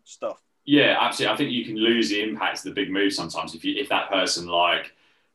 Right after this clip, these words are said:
Speaker 2: the reaction's gone, they see themselves on the big screen, they're doing something stupid, or they're not reacting the way you expect them to after the initial one. So, yeah, I completely agree on that.
Speaker 1: Yes.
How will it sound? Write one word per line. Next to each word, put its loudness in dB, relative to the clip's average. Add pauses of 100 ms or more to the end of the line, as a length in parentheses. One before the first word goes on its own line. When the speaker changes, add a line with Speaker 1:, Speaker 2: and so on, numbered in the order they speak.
(380)
Speaker 2:
the 4
reaction's 2
gone, 4
they 2
see 2
themselves 2
on -10
the -6
big -2
screen, -2
they're -2
doing 4
something -6
stupid, 2
or 2
they're 4
not 4
reacting 2
the 0
way 4
you 2
expect -4
them -18
to -4
after -4
the -10 (100)
initial -8
one. -6
So, -6
yeah, 0
I -6
completely -8
agree -8
on -8
that. -10
Speaker 1:
Yes. -16